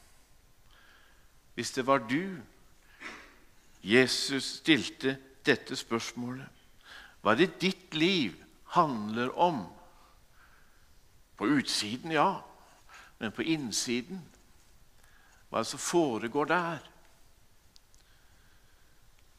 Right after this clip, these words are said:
Som du kan få hjelp til å ta tak i sammen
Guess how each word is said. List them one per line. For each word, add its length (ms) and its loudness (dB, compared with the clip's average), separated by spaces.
Som 240 -4
du 80 -6
kan 240 -6
få 220 -2
hjelp 400 0
til 200 -4
å 120 -6
ta 80 -12
tak 400 -14
i 80 -6
sammen 300 -8